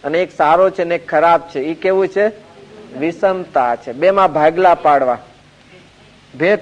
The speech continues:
પાડવા, ભાગલા પાડવા, આ સારા છે, આ ખરાબ છે, આ ઈષ્ટ છે, આ અનિષ્ટ છે, ઈ વિષમતા. વિષમતા ટાળવાની છે. આખું જગત મારા માટે કેવું છે? જ્ઞેય છે.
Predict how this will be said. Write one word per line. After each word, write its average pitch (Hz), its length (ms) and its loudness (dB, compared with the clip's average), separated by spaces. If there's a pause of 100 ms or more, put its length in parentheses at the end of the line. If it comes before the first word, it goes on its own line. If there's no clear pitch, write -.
પાડવા, 160 400 4
ભાગલા 160 480 0
પાડવા, 160 380 0
આ 156 60 2
સારા 156 440 2
છે, 156 260 -6
આ 147 160 0
ખરાબ 151 400 -2
છે, - 180 -8
આ 139 100 0
ઈષ્ટ 160 400 -8
છે, 156 180 -8
આ 139 180 -2
અનિષ્ટ 180 380 -6
છે, - 140 -14
ઈ 202 260 -6 (400)
વિષમતા. 120 640 -10 (840)
વિષમતા 196 720 2
ટાળવાની 165 760 2
છે. - 100 -8
આખું 180 460 -2
જગત 185 340 2 (300)
મારા 165 300 2
માટે 165 340 -4
કેવું 170 360 -4
છે? 208 240 -2 (580)
જ્ઞેય 143 520 -4
છે. 139 500 -10